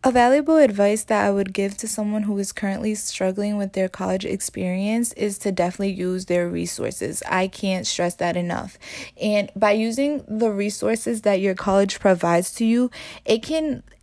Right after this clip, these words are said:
it can really benefit you in so many ways. Use your resources. If you know you're struggling in a subject, don't sit there and struggle. Please, please don't do that. Like, literally, you're setting yourself up for failure.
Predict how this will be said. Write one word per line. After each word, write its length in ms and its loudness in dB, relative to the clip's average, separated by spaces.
it 140 0
can 180 4
really 220 2
benefit 520 2
you 180 0
in 160 0
so 260 0
many 240 0
ways. 540 -2
Use 280 4
your 120 4
resources. 640 2
If 180 2
you 140 6
know 240 6
you're 160 4
struggling 480 0
in 100 0
a 60 -2
subject, 560 -2
don't 180 0
sit 240 -4
there 160 0
and 100 0
struggle. 600 -2
Please, 580 -4
please 380 -4
don't 240 -2
do 160 -2
that. 340 -8
Like, 360 -6
literally, 440 0
you're 120 0
setting 500 4
yourself 480 0
up 180 -4
for 120 -10
failure. 600 -2